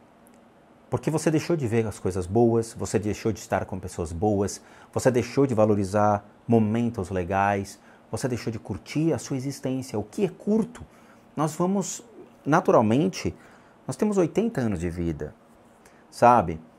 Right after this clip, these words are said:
Oitenta anos de vida, se você comparar com a existência do planeta, é pífio.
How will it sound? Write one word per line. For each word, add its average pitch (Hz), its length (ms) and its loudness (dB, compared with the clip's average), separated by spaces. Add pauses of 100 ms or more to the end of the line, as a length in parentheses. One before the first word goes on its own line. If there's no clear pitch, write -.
(500)
Oitenta 208 460 2
anos 139 200 2
de 104 80 -2
vida, 107 460 0 (560)
se - 140 -8
você 110 180 -2
comparar 117 640 4
com 110 100 -6
a - 20 -4
existência 110 480 -6
do 95 100 -8
planeta, 95 800 -6 (340)
é 127 80 -2
pífio. 160 600 -6